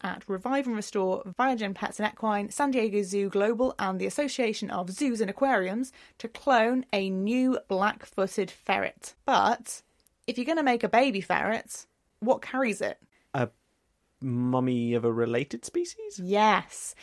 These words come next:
Speaker 1: because they didn't want to risk the life of an endangered black-footed ferret, Elizabeth Ann's embryo was implanted into a domestic ferret who carried and gave birth to her. You know, 'cause they're
Speaker 2: Mm.
Speaker 1: common, right?
Speaker 2: Yeah.
Speaker 1: They, they'll just sacrifice those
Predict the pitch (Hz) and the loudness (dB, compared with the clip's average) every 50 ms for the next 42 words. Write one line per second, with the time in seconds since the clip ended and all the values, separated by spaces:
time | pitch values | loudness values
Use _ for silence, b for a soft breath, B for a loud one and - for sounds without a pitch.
0 | B B B B - 233 - - - - 269 269 277 294 311 277 - 269 262 240 | B B B B -10 -10 -8 -10 -6 0 2 4 4 4 4 2 0 -2 -2 0
1 | 254 269 277 254 262 233 226 240 226 226 226 214 - - - 214 208 208 202 202 | 0 -2 -2 -2 -2 -2 -2 -2 0 0 0 0 -2 -4 -2 -2 0 0 0 -2
2 | 196 - - 190 - - - _ - 196 202 196 190 185 208 196 208 202 190 196 | -2 -4 -6 -10 -10 -12 -18 _ -6 -4 -2 -2 0 2 2 2 2 2 2 0
3 | 185 175 - - 185 - - - - 185 185 - 185 - - - 208 - - - | 0 0 -2 -2 -4 -4 -4 -4 -4 -4 -4 -2 -6 -6 -2 0 0 2 2 0
4 | - - - - - b b b b b _ _ 214 208 214 247 254 302 262 302 | -2 -4 -4 -8 -12 b b b b b _ _ 0 2 2 2 2 0 -2 -2
5 | 269 - - 233 214 208 202 - - 202 214 226 208 202 180 175 180 190 180 180 | -2 -2 -2 -2 -2 -2 -2 -2 -2 -2 -2 -2 0 0 0 0 0 0 0 -2
6 | 180 180 185 180 175 - - 202 208 208 202 - 185 190 190 - - 196 185 196 | -2 -4 -4 -8 -6 -4 -2 0 0 0 -2 -4 -6 -6 -6 -4 -4 -4 -2 -2
7 | 185 190 214 233 226 - - - - - - 170 - - - - - - - - | -2 -2 -2 -4 -4 -6 -8 -10 -8 -4 -2 -2 -2 -2 -2 -4 -6 -8 -14 -20
8 | b b b b b b b - 202 196 - - 208 208 208 208 202 196 196 202 | b b b b b b b -4 -4 -4 -4 -4 -4 -2 -2 -2 -2 -2 -2 -2
9 | 202 202 - 233 240 233 220 - 180 165 - - - - - - 123 117 - 131 | -2 -2 -2 -2 -2 -2 -4 -8 -10 -8 -8 -8 -10 -12 -14 -6 -2 2 2 2
10 | 135 139 151 135 147 - 104 113 - - - 95 160 - 160 175 175 190 190 - | 4 2 2 4 4 4 4 4 2 2 2 2 0 -4 -4 -2 0 0 0 2
11 | - 135 117 107 101 95 82 - 190 B B B B B B B B B B B | 6 8 8 8 8 4 -4 -8 -10 B B B B B B B B B B B
12 | B B B B - 214 220 226 233 - - 220 175 185 196 175 - 180 165 180 | B B B B 0 2 2 2 2 4 4 4 4 4 4 2 2 0 0 2
13 | - 185 175 151 151 180 - | 2 2 2 2 0 -4 -10